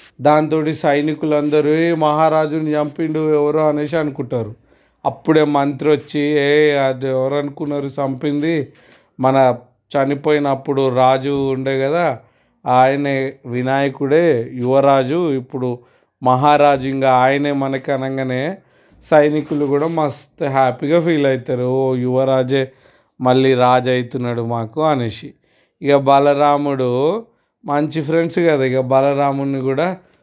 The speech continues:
"నువ్వు ఒకసారి పోయి మీ నాన్నతో మాట్లాడి మళ్ళీ రాపో" అని చెప్తే, ఇక పోయి బలరాముడు, అదే రైతు ఉంటాడు కదా వాళ్ళ నాన్న, ఇక పోయి కలిసి వస్తాడు. మస్తు నా-, వాళ్ళ నాయన కూడా మస్తు సంతోషపడతాడు.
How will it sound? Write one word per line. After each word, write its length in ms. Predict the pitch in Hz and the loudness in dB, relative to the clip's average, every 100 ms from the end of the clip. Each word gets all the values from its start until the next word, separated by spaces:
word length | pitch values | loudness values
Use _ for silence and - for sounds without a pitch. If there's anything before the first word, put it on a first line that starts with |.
| _ | _
"నువ్వు 200 | 135 131 | -2 2
ఒకసారి 380 | 131 - 139 135 | 2 2 0 0
పోయి 220 | 127 135 | 2 0
మీ 260 | 139 135 127 | 0 0 0
నాన్నతో 540 | 123 123 131 131 135 | 0 0 0 -2 -2
మాట్లాడి 520 | 127 127 123 131 131 127 | 0 0 0 0 0 0
మళ్ళీ 340 | 127 127 127 | 0 0 2
రాపో" 320 | 123 123 120 | 2 0 -2
అని 160 | 127 120 | -4 -2
చెప్తే, 460 | 117 117 170 165 | -4 -4 -4 -2
ఇక 160 | 135 127 | -2 -2
పోయి 720 | 123 127 127 123 127 160 254 262 _ _ _ _ _ _ _ _ _ _ _ _ - - _ _ | 0 0 0 0 2 2 0 -4 _ _ _ _ _ _ _ _ _ _ _ _ -20 -20 _ _
బలరాముడు, 600 | 135 139 135 135 131 127 120 | 2 4 4 2 0 -2 -2
అదే 320 | 123 135 147 - | -2 -2 -6 -10
రైతు 380 | 123 135 139 147 | -2 0 0 -2
ఉంటాడు 280 | 139 139 131 | -2 -2 0
కదా 300 | 120 113 131 | 0 0 -2
వాళ్ళ 260 | 123 117 117 | -2 -2 0
నాన్న, 400 | 123 123 110 110 _ _ _ - | -2 -2 -4 -8 _ _ _ -4
ఇక 180 | 131 131 | 0 2
పోయి 240 | 131 143 | 2 2
కలిసి 440 | 147 143 135 123 151 | 0 0 0 0 -2
వస్తాడు. 480 | 127 - 127 110 110 _ _ 156 | -2 -4 -4 -4 -8 _ _ -6
మస్తు 440 | 131 123 - - | -4 -4 -8 -4
నా-, 180 | 135 143 | 0 2
వాళ్ళ 260 | 139 127 | 4 2
నాయన 300 | 127 127 127 | 2 0 -2
కూడా 160 | 127 127 | -2 -2
మస్తు 480 | 135 127 - - - | -2 -4 -6 -18 -10
సంతోషపడతాడు. 880 | 127 117 120 113 - 123 110 110 | -8 -6 -6 -8 -8 -10 -8 -10